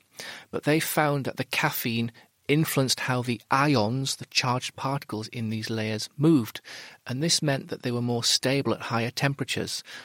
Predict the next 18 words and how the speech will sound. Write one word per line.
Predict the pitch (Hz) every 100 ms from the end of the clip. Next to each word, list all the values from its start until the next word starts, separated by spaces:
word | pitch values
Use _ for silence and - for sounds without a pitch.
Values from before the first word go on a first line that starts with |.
| - -
This | 135
means | 135 135 120
that | - - _
out | 123 139
and | 123
about | 117 117 117 - - -
in |
the | 117
real-world | 113 131 131 120 110
situation, | - 113 113 110 107 - 110
they're | 107
more | 117 110
stable | - - 196 110 113 -
and | 110
they |
could | 113 -
last | 131 123 -
longer. | - 95 -